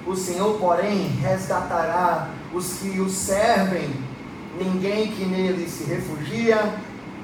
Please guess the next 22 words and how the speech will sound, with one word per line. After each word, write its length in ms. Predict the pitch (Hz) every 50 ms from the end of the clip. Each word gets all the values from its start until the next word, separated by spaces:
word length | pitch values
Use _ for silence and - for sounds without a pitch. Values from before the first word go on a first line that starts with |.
| - - - - - -
será 460 | - 170 156 151 139 139 139 135 131 131 131 131 127 127 - - - - - - - - - - - - 135
condenado. 680 | 131 131 131 131 123 113 117 113 104 107 107 104 101 107 107 107 104 - - - - - - - - - - - - - - - - - - - - - - - - - - - - - - - - - - - - - - - - - - -
Irmãos, 360 | 175 185 196 208 208 202 -
é 80 | 196 185
muito 440 | 185 180 180 185 196 190 185 151
pedagógico 720 | - 165 156 - 156 147 147 147 147 147 143 143 143 143
ler 140 | 147 147 147
os 120 | 147 151 -
três 240 | - 151 156 156 -
salmos 380 | 139 - 139 135 131 131 131
da 80 | 131 127
caverna. 640 | 117 - 120 110 - 107 107 101 101 104 101 101 - - - - - - - - - - - - - - - -
É 140 | - 208 202
muito 340 | 190 180 175 175 170 - 135
pedagógico. 640 | - 135 131 123 113 110 107 107 104 98 98 - - - - - - - - - - - - - - - - - - -
Ele 200 | 156 160 156 156 -
passa 280 | 165 170 165 143 -
pelo 240 | 143 - 143 135 131
choro, 600 | 127 - - - 175 190 208 214 208 220 220 208 - - - - - - - - - - - - - - - - - - -
atravessa 880 | - 160 185 185 185 185 160 156 151 156 185 185 180 170 - - - 160
a 20 |
confiança 1120 | 151 - 165 170 165 151 - - - 147 151 165 185 202 202 208 - - 208 196 185 185